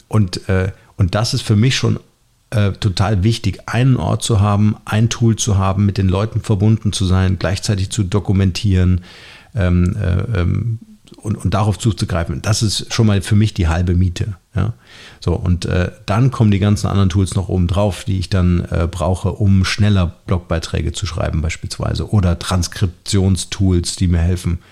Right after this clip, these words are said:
oder dem Helmut helfen, einfach schneller, äh, ähm, äh, oder effizienter, äh, zu sein, ne?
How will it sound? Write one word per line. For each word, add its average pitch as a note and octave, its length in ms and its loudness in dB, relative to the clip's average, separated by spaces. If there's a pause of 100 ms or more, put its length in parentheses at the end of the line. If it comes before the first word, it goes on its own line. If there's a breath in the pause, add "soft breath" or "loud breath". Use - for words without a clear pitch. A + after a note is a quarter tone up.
(240 loud breath)
oder E2 120 0
dem C#2+ 160 -2
Helmut F2 320 2
helfen, E2+ 380 0 (340 loud breath)
einfach D#2+ 300 -4
schneller, F2+ 1000 0
äh, - 40 -2
ähm, E2+ 260 0 (100)
äh, E2+ 200 -2 (460 soft breath)
oder E2 260 -2
effizienter, G2 960 0
äh, E2+ 40 -8
zu - 180 -4
sein, D#2+ 320 -4
ne? F#2 120 -4